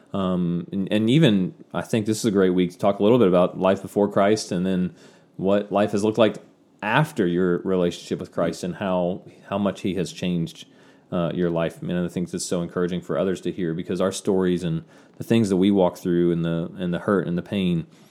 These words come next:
I mean, God can really leverage that. And we've said weeks before that he can either restore or redeem all of those things for his glory. And so, uh, plug into a group, and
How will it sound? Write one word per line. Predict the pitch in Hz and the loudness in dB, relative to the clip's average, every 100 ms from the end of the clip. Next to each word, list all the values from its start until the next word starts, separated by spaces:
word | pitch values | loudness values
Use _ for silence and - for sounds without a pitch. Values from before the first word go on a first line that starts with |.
| _ - | _ -8
I | |
mean, | 95 | -4
God | 87 101 | 0 0
can | 104 | 0
really | 87 87 82 80 | -2 0 0 -2
leverage | 87 87 95 95 85 | -2 0 0 0 -2
that. | 80 78 | 0 0
And | 95 | 0
we've | 98 | -2
said | - 92 | -2 -2
weeks | 90 90 | -2 -4
before | - - 95 90 | -8 -4 -2 0
that | 85 | -2
he | 101 | -6
can | 92 85 80 - _ _ - | -6 -6 -8 -14 _ _ -6
either | 95 87 | -2 0
restore | 82 - 107 107 101 | -2 2 4 6 6
or | 80 92 | 4 2
redeem | 87 85 101 101 92 87 90 | 2 0 0 2 0 0 -2
all | - 101 107 | 2 4 4
of | 87 | 2
those | 85 - | 0 -2
things | 90 82 82 | -6 -6 -8
for | - 87 85 | -6 -6 -4
his | 92 85 82 - - _ _ _ - | -4 -2 -2 -6 -16 _ _ _ -4
glory. | 92 87 80 82 - | 0 0 0 -2 -6
And | 92 87 | -8 -4
so, | 95 87 78 - - | -2 0 -2 -10 -10
uh, | - 90 | -6 2
plug | 135 156 | 6 8
into | 160 151 | 8 6
a | |
group, | 90 95 120 - - - | 4 4 4 2 -8 -2
and | 95 92 87 | 0 2 0